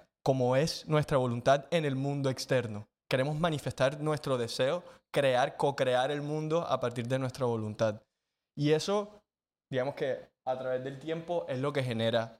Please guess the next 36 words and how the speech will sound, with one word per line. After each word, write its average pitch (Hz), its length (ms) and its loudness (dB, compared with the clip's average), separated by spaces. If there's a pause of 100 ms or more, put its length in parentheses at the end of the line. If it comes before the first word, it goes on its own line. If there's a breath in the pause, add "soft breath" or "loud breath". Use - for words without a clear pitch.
todas 123 220 4
esas 123 360 0 (140)
cuestiones 127 380 -2
de 120 140 0 (160)
guerra 123 560 2
o 117 240 0
querer 113 360 -4
conquistar 120 800 0
o 123 160 -2
querer... 113 420 -2 (300 loud breath)
Entonces, 120 260 -4 (120)
eso 120 160 -4
es - 40 -6
como 139 180 0
un 127 100 -2
desarrollo 127 760 0
de 120 160 0
esa... 123 380 0 (720 loud breath)
que - 60 2
es 131 60 0
como 185 220 2
su, 139 500 -2
su - 200 -2
punto, 147 380 2
es 123 200 -2 (200 loud breath)
los 147 140 0
humanos 175 400 0
tenemos 156 360 -2
toda 160 260 2
una 151 140 -2
voluntad 127 500 0
interna 139 420 -2
que 123 140 0
hace 113 180 -2
querer 120 240 0
manifestar 127 680 -2